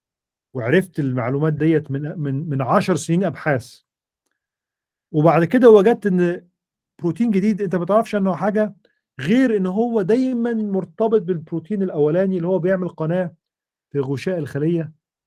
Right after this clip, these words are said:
لتنظيم دخول الأملاح، تقدر ساعتها تستنبط أو تفترض فرضية جديدة إن البروتين الجديد قيد البحث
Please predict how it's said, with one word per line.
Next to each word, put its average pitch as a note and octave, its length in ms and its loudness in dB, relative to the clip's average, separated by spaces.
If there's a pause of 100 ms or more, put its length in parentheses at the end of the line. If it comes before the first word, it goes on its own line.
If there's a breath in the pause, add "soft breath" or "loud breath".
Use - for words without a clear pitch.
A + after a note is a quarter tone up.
(160)
لتنظيم C3 340 -4
دخول D#3 280 -4
الأملاح، D#3 400 -4
تقدر G#3 380 0
ساعتها E3+ 560 -4 (1600)
تستنبط E3 580 0 (100)
أو F#3 220 8
تفترض D#3 640 0 (140)
فرضية D#3 400 2
جديدة F3+ 420 -2 (560)
إن D3+ 120 2
البروتين D#3 460 2
الجديد D3+ 520 -2 (260)
قيد D#3+ 180 0
البحث C3+ 460 -2